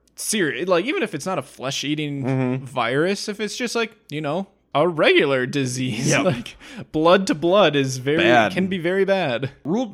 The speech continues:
Speaker 2: number three, do your damn job and don't die in the process.
Speaker 1: Mm-hmm. All the half measures that weren't taken.
Speaker 2: Yep. Penny, I really don't have anything except, uh, have a backup plan. And that, I don't even know how much that would have helped her, but the, the fact that they went to this island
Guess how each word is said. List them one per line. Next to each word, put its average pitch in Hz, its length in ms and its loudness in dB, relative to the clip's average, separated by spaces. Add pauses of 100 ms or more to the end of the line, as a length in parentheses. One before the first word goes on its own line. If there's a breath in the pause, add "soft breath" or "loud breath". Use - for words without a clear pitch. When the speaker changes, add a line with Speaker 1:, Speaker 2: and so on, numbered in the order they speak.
Speaker 2:
number 180 300 0
three, 165 340 0
do 147 140 0
your 160 100 4
damn 151 180 4
job 131 220 4
and 110 60 -8
don't 104 120 -2
die 104 120 0
in 98 80 -4
the 107 40 -10
process. - 600 -14
Speaker 1:
Mm-hmm. 143 340 -6 (340 soft breath)
All 156 220 6
the 156 140 6
half 143 260 2
measures 131 540 -4
that 117 160 -6
weren't 127 180 -10
taken. 120 580 -8 (140)
Speaker 2:
Yep. - 220 -4 (240)
Penny, 320 560 -2
I - 60 0
really 196 200 0
don't 254 160 2
have 147 220 2
anything 185 220 0
except, 160 340 -2
uh, 117 200 4
have 135 100 0
a 135 60 -2
backup 101 340 -2
plan. 78 400 -10 (140)
And 110 120 -8
that, 117 140 -2
I - 40 -2
don't 123 160 0
even 120 140 -2
know 107 120 -2
how 117 80 -6
much 104 160 -4
that 110 60 -4
would 98 80 -2
have 95 60 -6
helped 87 200 -6
her, - 40 -10
but - 160 -10
the, 92 100 -8
the 101 100 -8
fact 101 240 -6
that - 60 -14
they 95 80 -6
went 95 160 -10
to - 40 -20
this - 160 -14
island - 420 -14